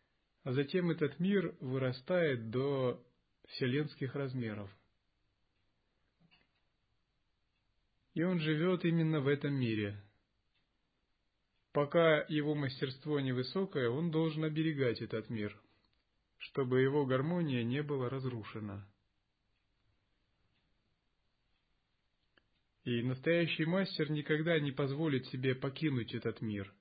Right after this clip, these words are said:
Допустим, это ошибка, присущая неофиту. Допустим, оставить осознанность или созерцание, принять в себя нечистые энергии,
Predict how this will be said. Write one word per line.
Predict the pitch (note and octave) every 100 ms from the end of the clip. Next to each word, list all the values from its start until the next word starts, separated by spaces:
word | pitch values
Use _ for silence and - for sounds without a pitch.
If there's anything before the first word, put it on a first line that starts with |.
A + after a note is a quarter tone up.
| _ _ _ _ _ _ _ _ _
Допустим, | A#2 A2+ A#2+ G#2+ - G#2 G2+ A#2+
это | B2+ C#3+
ошибка, | C3+ G3 F3+ - D#3 D3 C#3+ -
присущая | - B2+ - E3+ D#3 - D3+
неофиту. | C#3 C3+ C#3 C3+ A#2+ G#2+ A2 G2 G2 _ _ _ _ _ _ _ _ _ _ _ _ _ _
Допустим, | - A#2+ - A2+ - A2+
оставить | A#2 - - E3+ C#3+ B2+
осознанность | A#2+ A2+ C3+ C3 B2+ A#2 A2 D3
или | C#3+
созерцание, | C3 C3 B2 A2+ B2 A#2 G#2+ G#2 G2+
принять | - C#3+ D#3+ D#3+ C#3+
в | -
себя | C3 A#2 A2+
нечистые | A#2+ A#2 D#3 C3+ - A#2+ A2 A#2
энергии, | A#2+ B2+ B2 A2 A2 G#2 G2